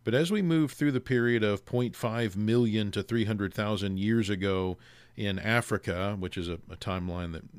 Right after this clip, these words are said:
that we don't accept here at A P, but this is what Berger's saying, "they go through a period of giantism," he says. Berger then proceeded to show the group an example of one of the giant femurs from a species dubbed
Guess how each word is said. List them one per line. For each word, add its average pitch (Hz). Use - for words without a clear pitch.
that 82
we 90
don't 85
accept -
here 90
at 87
A 82
P, 104
but 85
this 90
is 92
what 85
Berger's 90
saying, 87
"they 120
go 143
through 123
a 101
period 110
of 104
giantism," 101
he 92
says. -
Berger 117
then 113
proceeded 104
to 95
show 120
the 98
group 110
an 101
example 104
of 90
one 113
of 95
the 95
giant 104
femurs 131
from 104
a 90
species 107
dubbed 101